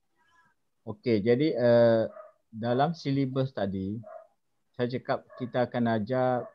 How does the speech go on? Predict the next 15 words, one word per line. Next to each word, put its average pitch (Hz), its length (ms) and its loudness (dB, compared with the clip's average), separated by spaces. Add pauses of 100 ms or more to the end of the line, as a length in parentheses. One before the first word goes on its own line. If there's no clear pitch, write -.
(520)
B 104 240 -2
B, 90 80 -10 (1600)
fungsi 117 480 -4
B 104 160 -4
B, 90 100 -8 (1200)
fungsi 127 560 -4
M 117 240 0
R 110 80 -2
lima 107 240 -2
puluh, 120 480 0 (960)
fungsi 120 560 -4 (240)
M 113 160 -2
R 110 160 -4
dua 107 160 -4
puluh 110 160 -12